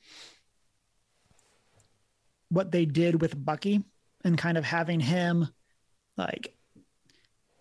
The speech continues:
in almost, like, a minor way, especially compared to WandaVision, like, but still having, um, Bucky dealing with that trauma.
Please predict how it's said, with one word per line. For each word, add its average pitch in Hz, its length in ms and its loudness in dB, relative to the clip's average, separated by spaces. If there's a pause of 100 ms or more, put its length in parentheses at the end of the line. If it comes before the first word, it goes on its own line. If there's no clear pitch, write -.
(140)
in 240 120 6
almost, 247 420 6
like, 240 160 2
a 175 100 0
minor 175 540 2
way, 254 540 -2 (140)
especially 190 320 2
compared 165 340 2
to 156 100 0
WandaVision, 175 720 2 (340)
like, 170 400 0 (360)
but 190 160 -2
still 185 260 4
having, 165 500 2 (160)
um, 160 260 2
Bucky 165 300 0
dealing 165 400 4
with 160 160 2
that - 200 -6
trauma. 160 500 -2